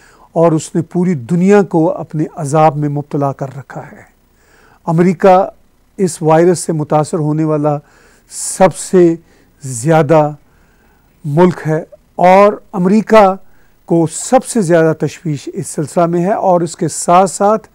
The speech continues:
अमेरिका चीन की बढ़ती हुई जो एक इन्फिल्ट्रेशन है into अमेरिकन इंस्टीट्यूशंस, उससे भी बहुत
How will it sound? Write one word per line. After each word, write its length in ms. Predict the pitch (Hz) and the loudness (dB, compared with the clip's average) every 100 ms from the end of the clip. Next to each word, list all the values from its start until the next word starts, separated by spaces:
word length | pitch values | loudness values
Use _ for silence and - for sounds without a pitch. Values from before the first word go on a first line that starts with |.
| _ _ _ _ _ _ _ _ _ _ | _ _ _ _ _ _ _ _ _ _
अमेरिका 720 | 175 175 196 185 214 208 196 233 _ _ _ - | 0 2 2 4 4 4 2 -6 _ _ _ -10
चीन 380 | 185 190 202 185 | -2 2 2 0
की 420 | - 175 170 202 _ _ - | -4 -4 -4 -10 _ _ -12
बढ़ती 540 | 139 131 202 - 226 214 | -2 2 2 0 -2 0
हुई 500 | 151 180 175 170 165 _ _ _ _ 143 | 0 0 -2 -6 -10 _ _ _ _ -4
जो 440 | 170 160 170 - _ | 2 2 2 -2 _
एक 300 | 202 175 170 - _ | 0 0 0 -8 _
इन्फिल्ट्रेशन 920 | 247 302 269 220 190 - 175 160 175 151 | 0 2 2 2 2 2 0 0 -2 -2
है 300 | 151 151 - 202 | -2 -4 -4 0
into 600 | 196 180 165 165 160 175 _ _ _ _ _ _ - | 2 0 -2 -2 -2 -8 _ _ _ _ _ _ -8
अमेरिकन 800 | 165 160 185 202 196 214 208 202 208 | -2 2 4 2 0 2 2 0 -2
इंस्टीट्यूशंस, 880 | 180 - 165 175 156 - 156 147 - _ | -2 -2 -4 -4 -6 -6 -8 -8 -12 _
उससे 340 | 180 160 - 190 | -8 -6 -2 -2
भी 240 | 160 185 | -2 -8
बहुत 500 | 135 156 139 180 175 | -8 -6 -2 -2 -2